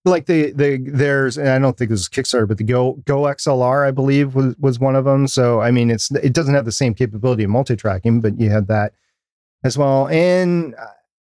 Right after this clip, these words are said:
I, as I said at the beginning of this segment, when I, I gave my, uh, assessment up front, in my opinion, I think most podcasters should look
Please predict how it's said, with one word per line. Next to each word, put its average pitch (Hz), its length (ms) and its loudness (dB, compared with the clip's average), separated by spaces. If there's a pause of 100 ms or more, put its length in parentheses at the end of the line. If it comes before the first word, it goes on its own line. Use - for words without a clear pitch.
(180)
I, 160 100 -4
as 233 260 0
I 370 40 2
said 269 200 0
at 269 80 -12
the 240 80 -8
beginning 170 760 0
of 147 240 2
this 147 160 0
segment, 151 320 0
when 135 140 2
I, 127 180 2 (220)
I 139 100 0
gave 131 320 0
my, 131 460 0 (400)
uh, 127 240 -2
assessment 135 480 0
up 120 100 -2
front, 135 460 -2
in 214 240 2
my 190 200 2
opinion, 160 720 0
I 123 140 -2
think 131 200 -4
most 131 220 0
podcasters 120 540 -2
should - 180 -2
look 113 220 0